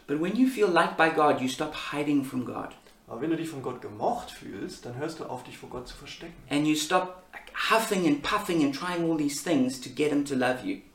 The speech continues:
Speaker 2: Und du hörst auf, dich selbst aufzuplustern zu allen möglichen Dingen, um irgendwie gemocht zu werden.
Speaker 1: Another result will be that you will like yourself.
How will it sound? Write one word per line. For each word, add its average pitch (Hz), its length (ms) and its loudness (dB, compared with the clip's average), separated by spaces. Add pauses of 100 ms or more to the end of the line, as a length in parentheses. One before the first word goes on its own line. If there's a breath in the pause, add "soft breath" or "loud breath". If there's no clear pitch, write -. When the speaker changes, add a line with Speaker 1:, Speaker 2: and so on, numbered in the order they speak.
(100)
Speaker 2:
Und 131 100 -8
du 147 40 -4
hörst 175 200 0
auf, 185 240 2
dich 151 140 -8
selbst 160 400 -6
aufzuplustern 151 1400 -4 (140)
zu 113 160 -6
allen 139 140 -2
möglichen 143 340 -8
Dingen, 151 360 0
um 170 320 -4
irgendwie 135 460 -10
gemocht 117 380 -10
zu 117 140 -18
werden. - 280 -18 (580 soft breath)
Speaker 1:
Another 214 340 6
result 170 440 4
will 160 100 4
be 151 200 -2
that 147 180 6
you 139 160 2
will 139 160 8
like 131 320 2
yourself. 127 640 -2